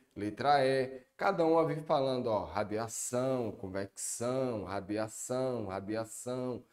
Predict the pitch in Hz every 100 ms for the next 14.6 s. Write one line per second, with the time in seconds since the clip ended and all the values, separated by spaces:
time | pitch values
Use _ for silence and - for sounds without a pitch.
0 | _ _ - 117 131 131 123 104 - 104
1 | 110 127 127 120 110 - 113 120 131 123
2 | 117 - 113 113 120 117 - 131 131 -
3 | _ _ - 202 190 170 180 165 156 156
4 | 170 165 175 180 - 202 147 135 143 143
5 | - _ - 147 135 131 - - 156 160
6 | - 95 87 _ _ _ _ - 135 143
7 | - - - 127 131 131 - 160 156 131
8 | 160 190 - _ 147 147 139 117 120 160
9 | - 151 147 135 131 139 - - _ _
10 | 180 143 131 160 170 - 135 117 - 117
11 | 98 165 - 120 107 - _ _ 120 117
12 | 127 147 170 165 165 - 185 196 233 170
13 | 160 156 - 147 135 135 - 156 156 170
14 | 190 - - 190 233 -